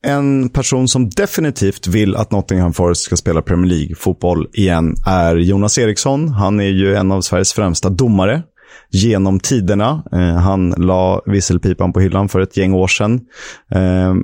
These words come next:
men han ska, eh, berätta lite om hur det blev Forest, eh, hur hans relation har sett ut genom åren,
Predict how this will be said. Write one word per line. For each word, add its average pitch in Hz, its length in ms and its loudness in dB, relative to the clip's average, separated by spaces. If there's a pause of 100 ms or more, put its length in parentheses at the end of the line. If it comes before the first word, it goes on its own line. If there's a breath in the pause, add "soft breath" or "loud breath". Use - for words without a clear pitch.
(340)
men 117 100 0
han 156 120 -2
ska, - 160 -4
eh, 156 640 2
berätta 156 440 -2
lite 120 520 0
om 104 540 2
hur 135 320 2
det 147 120 0
blev 127 340 0
Forest, 127 680 -2
eh, 95 380 0
hur 113 120 2
hans 107 220 0
relation 131 440 0
har 127 80 0
sett 107 220 -4
ut 110 180 0
genom 101 240 2
åren, 107 520 0